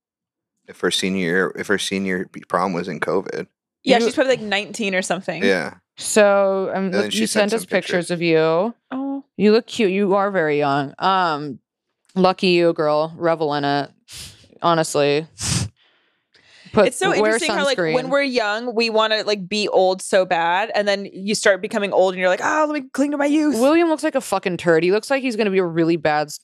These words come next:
Speaker 3: car salesman.
Speaker 2: Let me see this fucking weasel.
Speaker 3: Yeah.
Speaker 1: So th-, I
Speaker 3: Look at
Speaker 1: got
Speaker 3: this
Speaker 1: in a
Speaker 3: little fuck.
Speaker 1: fight once for looking for a girl's phone.
Speaker 2: Oh
Speaker 1: So
Speaker 2: my God, she's so cute. And he
Speaker 3: He's
Speaker 2: looks
Speaker 3: giving
Speaker 2: like
Speaker 3: bad
Speaker 2: my messy
Speaker 3: vibes.
Speaker 2: Uncle Rick.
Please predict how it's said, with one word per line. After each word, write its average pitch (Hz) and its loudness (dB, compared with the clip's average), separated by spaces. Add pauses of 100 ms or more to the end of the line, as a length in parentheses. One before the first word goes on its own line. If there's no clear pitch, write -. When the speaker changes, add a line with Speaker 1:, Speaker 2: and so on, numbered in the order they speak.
Speaker 3:
car 143 2
salesman. 135 0
Speaker 2:
Let 135 2
me 131 2
see 156 -2
this 202 -2
fucking 185 -2
weasel. 175 0 (800)
Speaker 3:
Yeah. - -20
Speaker 1:
So 117 4
th-, - -20 (260)
I 110 4
Speaker 3:
Look 117 4
at 117 -4
Speaker 1:
got 143 2
Speaker 3:
this 98 -6
Speaker 1:
in 113 -6
a - 0
Speaker 3:
little - -4
fuck. - -2
Speaker 1:
fight 113 0
once 92 -2 (160)
for 87 2
looking 87 -2
for 85 2
a 87 -6
girl's 69 0
phone. 50 -4 (200)
Speaker 2:
Oh - -6 (1160)
Speaker 1:
So 214 0
Speaker 2:
my - 2
God, 180 -4
she's 196 -10
so 185 -6
cute. 175 -6 (180)
And 202 -10
he 180 -4
Speaker 3:
He's 202 6
Speaker 2:
looks 196 -2
Speaker 3:
giving 196 0
Speaker 2:
like 165 -2
Speaker 3:
bad 165 0
Speaker 2:
my 160 -2
messy 151 0
Speaker 3:
vibes. - -6
Speaker 2:
Uncle 175 -6
Rick. 156 -4